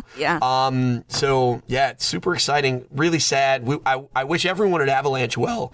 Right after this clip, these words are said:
Speaker 2: Those guys have been around forever.
Speaker 1: Yeah.
Speaker 2: Um, but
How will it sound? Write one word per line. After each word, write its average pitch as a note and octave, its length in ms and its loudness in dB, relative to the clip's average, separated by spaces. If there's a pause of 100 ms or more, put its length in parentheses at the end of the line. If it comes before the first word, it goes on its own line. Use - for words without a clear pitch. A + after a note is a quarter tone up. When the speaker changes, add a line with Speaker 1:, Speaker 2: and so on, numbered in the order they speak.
(260)
Speaker 2:
Those D3 180 -2
guys D#3+ 160 0
have C3+ 80 -2
been B2+ 100 0
around A#2+ 320 2 (1000)
forever. D3+ 1080 -2 (180)
Speaker 1:
Yeah. D3+ 280 -6
Speaker 2:
Um, C3 340 2 (360)
but F3+ 240 0